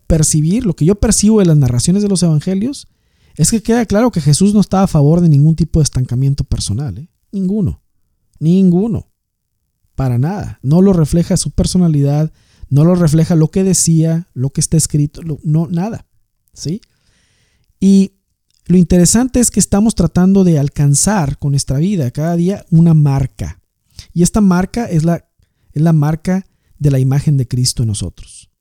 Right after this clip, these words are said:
¿sí? Porque tenemos impresa en nosotros la imagen de Dios. Entonces tenemos que reflejar esa imagen de Dios, ¿sí? Con nuestra forma de vivir y de trabajar.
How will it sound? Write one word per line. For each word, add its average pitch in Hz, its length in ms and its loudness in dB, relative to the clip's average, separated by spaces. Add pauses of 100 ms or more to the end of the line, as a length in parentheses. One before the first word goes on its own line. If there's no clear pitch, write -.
(960)
¿sí? 180 340 -4 (380)
Porque 165 520 0 (380)
tenemos 196 460 2
impresa 165 560 0
en 127 60 0
nosotros 120 420 -4
la 117 80 -4
imagen 113 340 -4
de 98 80 -6
Dios. - 500 -12
Entonces - 340 -6
tenemos 175 300 0
que 196 140 -6
reflejar 190 600 -6
esa 139 200 0
imagen 120 380 -4
de 104 100 -6
Dios, - 440 -14 (600)
¿sí? 147 160 -6
Con 131 160 -2
nuestra 127 240 -2
forma 147 460 0 (420)
de 131 140 -2
vivir 123 340 -4 (140)
y 127 80 -6
de 120 100 -2
trabajar. 107 500 -4